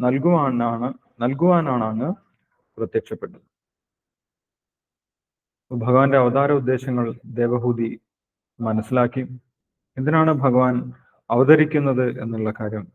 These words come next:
പറയുന്നു. തന്റെ ഭക്തന്മാരെ മോചിപ്പിക്കുന്നതിന് വേണ്ടിയിട്ടാണ്, അവരുടെ എല്ലാവിധ പാപങ്ങളും ഇല്ലാതാക്കുന്നതിന് വേണ്ടിയിട്ടാണ്. "ത്വം ദേഹതന്ത്ര പ്രശമായ പാപ്നാം."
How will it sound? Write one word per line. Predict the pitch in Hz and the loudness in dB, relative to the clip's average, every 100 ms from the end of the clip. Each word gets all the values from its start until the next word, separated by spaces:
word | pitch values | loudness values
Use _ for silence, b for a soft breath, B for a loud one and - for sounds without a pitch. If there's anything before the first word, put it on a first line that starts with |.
| - | -6
പറയുന്നു. | 113 110 117 120 _ _ _ _ _ - | -2 -2 -4 -8 _ _ _ _ _ 0
തന്റെ | 120 143 | 4 6
ഭക്തന്മാരെ | 123 - 156 160 156 156 | 4 2 2 6 6 4
മോചിപ്പിക്കുന്നതിന് | 151 123 131 175 175 165 160 143 135 | 2 0 2 0 0 0 0 0 0
വേണ്ടിയിട്ടാണ്, | 123 117 113 107 - - _ _ _ - | 0 0 -4 -4 -10 -16 _ _ _ -6
അവരുടെ | 120 123 127 | -2 0 0
എല്ലാവിധ | 110 120 143 151 147 | 0 2 0 0 -2
പാപങ്ങളും | 151 123 110 127 165 165 156 - _ _ _ - | -4 -2 0 2 0 0 -2 -6 _ _ _ -6
ഇല്ലാതാക്കുന്നതിന് | 127 127 147 165 160 - 147 135 135 | -2 2 2 4 4 4 0 2 4
വേണ്ടിയിട്ടാണ്. | 123 113 110 98 90 - | 2 2 -2 -4 -8 -10
"ത്വം | - 131 135 135 | -10 -6 -4 6
ദേഹതന്ത്ര | 147 156 165 156 147 147 190 233 b b b - | 8 8 4 0 0 0 0 -2 b b b 2
പ്രശമായ | 127 - 180 175 165 160 | 4 6 4 4 2 0
പാപ്നാം." | 156 135 - - 120 101 95 | 0 -2 -4 -10 -8 -10 -14